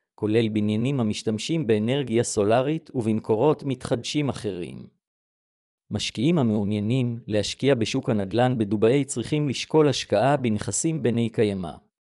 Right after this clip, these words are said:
נכסים אלה צפויים להיות מבוקשים מאוד בעתיד מכיוון שהעיר ממשיכה לתת עדיפות לקיימות.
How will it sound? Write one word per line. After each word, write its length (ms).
נכסים 540
אלה 260
צפויים 460
להיות 280
מבוקשים 640
מאוד 280
בעתיד 380
מכיוון 500
שהעיר 380
ממשיכה 540
לתת 340
עדיפות 440
לקיימות. 800